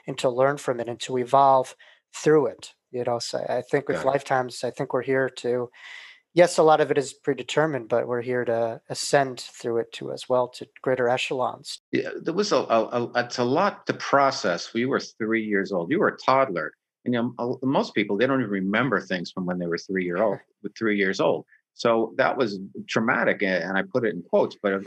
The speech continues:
Speaker 2: a traumatic situation for you. And then you came out of it, and, and then you had, you had some challenges throughout your, uh, formative years. Talk to us a little bit about what that experience was like, because I, I, I,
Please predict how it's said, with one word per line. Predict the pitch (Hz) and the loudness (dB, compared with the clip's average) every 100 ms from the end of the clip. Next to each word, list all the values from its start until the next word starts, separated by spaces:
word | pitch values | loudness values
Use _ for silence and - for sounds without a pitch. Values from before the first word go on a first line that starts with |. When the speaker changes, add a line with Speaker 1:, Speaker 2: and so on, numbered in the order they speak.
| 110 | -8
Speaker 2:
a | |
traumatic | - 113 123 190 - | -4 0 2 0 0
situation | - 120 107 135 101 104 - | -4 -4 -2 -2 -2 -6 -6
for | 92 | -6
you. | 87 85 - _ _ _ | -4 -4 -8 _ _ _
And | 113 110 107 107 | -2 0 -4 -4
then | 123 | -2
you | 127 | -2
came | - 110 73 | -2 -4 0
out | 120 190 | 0 0
of | 123 | 0
it, | 85 78 | -4 -6
and, | 98 95 104 117 | -6 -8 -8 -4
and | 117 113 | -4 -4
then | 104 123 135 | -2 0 2
you | 123 | -2
had, | 120 180 - | 0 -2 -2
you | 123 131 | -4 -2
had | 190 | -2
some | 190 156 | -2 -6
challenges | - 151 151 107 104 - | -2 0 0 -2 -4 -4
throughout | 117 110 107 - | 0 2 2 0
your, | 107 101 90 | 0 0 0
uh, | 90 - _ _ | -2 -4 _ _
formative | - 123 117 117 98 | -2 0 0 -2 -4
years. | 120 127 76 - - _ _ _ - | -2 -2 -2 -8 -18 _ _ _ -2
Talk | 269 | 0
to | - | 0
us | 302 | 0
a | 175 | 0
little | 151 147 | 0 0
bit | 127 107 | 0 0
about | 95 101 95 92 | 2 2 2 0
what | 98 123 165 | -2 -2 0
that | 139 | 0
experience | 104 - - 117 120 110 - | 0 -6 -2 -2 0 -4 -6
was | 95 - | -8 -2
like, | 131 101 80 - | 0 0 -2 -8
because | 92 98 95 90 - _ _ _ | -4 -2 -2 -6 -16 _ _ _
I, | 98 - 120 - 117 - | -4 0 0 2 0 0
I, | |
I, | 113 | -4